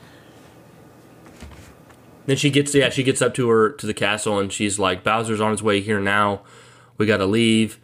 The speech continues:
And they all start evacuating, and then it gets to where Toad's like, "I told you I wasn't gonna leave you!" And then Toad's, like, sticking with her,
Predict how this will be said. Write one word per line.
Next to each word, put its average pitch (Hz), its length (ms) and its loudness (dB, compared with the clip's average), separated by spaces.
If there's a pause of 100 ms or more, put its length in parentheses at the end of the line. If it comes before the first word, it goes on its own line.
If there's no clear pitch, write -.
(340)
And 98 80 -4
they 98 100 2
all 98 140 2
start 104 220 -2
evacuating, 104 880 0
and 98 240 -6
then 92 440 -4 (160)
it 98 140 -10
gets 101 260 -2
to 104 100 -2
where 95 160 2
Toad's 98 360 -2
like, 95 220 -4
"I 202 140 0
told 370 320 -2
you 392 200 4
I 339 140 2
wasn't 359 320 0
gonna 381 160 -2
leave 370 300 4
you!" 330 320 2
And 143 120 0
then 113 200 0
Toad's, 117 320 -2
like, 101 180 -2
sticking 107 340 -6
with 143 200 0
her, 139 260 2